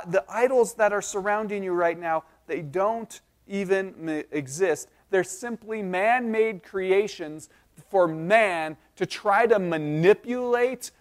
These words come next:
the world around them. That's what those idols are all about. Just simple manipulation. But they're worthless.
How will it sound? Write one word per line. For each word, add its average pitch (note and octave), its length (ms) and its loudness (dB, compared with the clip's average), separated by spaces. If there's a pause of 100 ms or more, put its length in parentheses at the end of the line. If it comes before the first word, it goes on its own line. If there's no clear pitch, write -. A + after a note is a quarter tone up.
(100)
the E3 160 2
world F#3+ 640 2 (100)
around C#3+ 640 2
them. G2 220 -10 (2000)
That's E3 220 -4
what F3+ 140 -2
those F3+ 220 0
idols D#3+ 340 2
are C#3 140 2
all C#3+ 180 2
about. A2 380 -8 (200)
Just F#3+ 440 -2
simple F3+ 680 -6 (340)
manipulation. C3 920 -4 (1700)
But B2 100 -20
they're B2 160 -2
worthless. - 800 -12